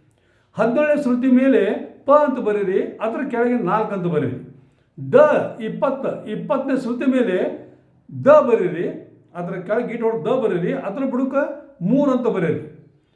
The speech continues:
ಆಮೇಲೆ ಇಪ್ಪತ್ತೆರಡು ಸ್ವಲ್ಪ ಡ್ಯಾ-, ಉದ್ದ ಗೀಟ್ ಹೊಡೆದು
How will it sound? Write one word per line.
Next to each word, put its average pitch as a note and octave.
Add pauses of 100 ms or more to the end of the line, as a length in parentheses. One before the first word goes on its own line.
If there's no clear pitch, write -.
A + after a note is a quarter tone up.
(140)
ಆಮೇಲೆ A3+
ಇಪ್ಪತ್ತೆರಡು -
ಸ್ವಲ್ಪ A3+
ಡ್ಯಾ-, E3
ಉದ್ದ A3
ಗೀಟ್ A#3
ಹೊಡೆದು A3